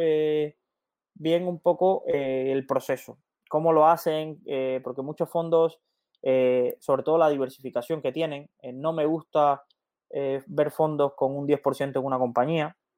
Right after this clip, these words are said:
Eh, los tengo, tengo alguno que tiene eso, pero sé que estoy expuesto a eso. Es decir, eh, no me gusta el típico gestor que se encabecilla en, en una situación y todo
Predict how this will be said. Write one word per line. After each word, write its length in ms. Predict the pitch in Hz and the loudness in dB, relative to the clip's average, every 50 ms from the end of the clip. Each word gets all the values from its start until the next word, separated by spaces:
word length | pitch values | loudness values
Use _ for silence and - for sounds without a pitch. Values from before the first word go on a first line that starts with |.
| _ _ _ _ _ _ _ _ _ | _ _ _ _ _ _ _ _ _
Eh, 160 | - 110 110 - _ _ _ | -20 -20 -20 -20 _ _ _
los 220 | - 123 123 - | -12 -12 -8 -2
tengo, 300 | - 139 131 131 120 110 | 0 0 0 0 0 -2
tengo 180 | - 120 139 143 | -2 0 2 4
alguno 500 | 135 127 123 135 139 135 127 113 110 _ _ _ | 4 4 4 4 2 2 2 0 -4 _ _ _
que 120 | - 113 | -10 -4
tiene 520 | - 131 127 127 127 123 123 120 - 107 | -2 0 0 0 0 -2 -2 -2 -2 -4
eso, 340 | 123 - - 156 160 160 - _ _ _ _ _ _ | -2 0 2 2 2 0 -2 _ _ _ _ _ _
pero 220 | - 139 127 123 117 | 2 4 4 4 2
sé 220 | - - 170 165 | 2 2 2 2
que 80 | - 147 | 2 0
estoy 200 | - - 143 135 | 2 4 4 4
expuesto 420 | 131 131 - 139 131 131 - 120 | 4 2 0 0 0 2 2 2
a 80 | 117 127 | 2 2
eso. 240 | 123 - - - _ _ _ | 0 -2 -10 -20 _ _ _
Es 260 | - 139 123 123 120 | -4 -2 -2 -2 -2
decir, 340 | 127 131 123 120 117 113 - _ _ _ _ _ _ _ - | -4 -4 -4 -4 -4 -6 -8 _ _ _ _ _ _ _ -8
eh, 1040 | - 123 123 120 117 117 113 117 117 117 117 113 113 113 113 113 113 113 113 - - _ | -4 -2 0 0 0 0 0 0 0 0 0 0 0 -2 -2 -2 -4 -4 -6 -8 -10 _
no 260 | - - 135 139 143 | -16 -10 -6 -2 2
me 80 | 151 151 | 4 6
gusta 760 | 160 165 165 160 - 175 165 156 156 151 151 151 156 - - | 6 6 4 2 4 4 6 6 6 6 6 6 6 4 2
el 180 | 147 147 143 139 | 0 0 -2 -2
típico 720 | - 151 147 156 151 - 156 151 147 147 143 143 139 135 | -4 -4 -4 -4 -2 2 2 4 4 4 4 2 0 -2
gestor 540 | - - 135 - - 156 147 147 147 143 - | -6 -14 -18 -8 -2 0 2 2 2 0 -2
que 160 | 143 139 135 | -4 -4 -4
se 560 | - 143 135 131 131 131 127 127 131 131 _ _ _ _ _ _ _ _ - | -2 -2 0 2 2 2 0 0 -2 -4 _ _ _ _ _ _ _ _ -6
encabecilla 1000 | - 139 139 - 135 127 131 131 - - 151 151 156 151 147 139 139 131 131 - | -6 -4 0 2 4 4 4 2 0 -2 -4 -2 0 2 4 4 4 4 2 0
en, 320 | - 131 131 127 127 127 123 - | -2 -6 -6 -6 -8 -10 -10 -12
en 200 | 131 135 135 143 | -10 -10 -8 -6
una 140 | 143 143 | -6 -6
situación 840 | - - 139 139 131 - - 151 143 143 143 139 135 135 131 131 - - | -6 -4 0 0 0 0 2 0 2 0 0 -4 -6 -8 -10 -12 -12 -8
y 600 | 151 151 139 135 135 131 131 131 131 131 131 127 | -6 -4 -4 -2 -2 -2 -2 -2 -2 -2 -2 0
todo 440 | - 139 139 139 139 139 120 - | 2 4 4 6 4 2 0 -2